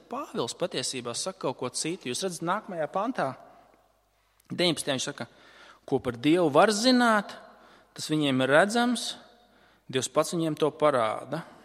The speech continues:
Bet neredzamās Dieva mūž-, bet neredzamais Dieva mūžīgais spēks un dievišķība, tas prātam atklājas Dieva redzamajos darbos, kas darīti kopš pasaules radīšanas,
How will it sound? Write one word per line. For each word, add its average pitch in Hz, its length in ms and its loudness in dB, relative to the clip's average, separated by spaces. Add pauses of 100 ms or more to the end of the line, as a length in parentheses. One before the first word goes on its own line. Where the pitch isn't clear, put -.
(460)
Bet 131 140 -6
neredzamās 208 500 4
Dieva 202 220 4
mūž-, 202 280 4 (600)
bet 151 120 0
neredzamais 156 600 2
Dieva 143 180 2
mūžīgais 196 600 2
spēks 175 420 2
un 139 80 0
dievišķība, 139 760 -2 (720)
tas - 140 -10
prātam 185 480 4
atklājas 185 400 2
Dieva 160 200 4
redzamajos 160 420 4
darbos, 143 500 2 (440)
kas 113 120 -8
darīti 127 320 -2
kopš - 240 -6
pasaules 120 440 -2
radīšanas, 113 760 -8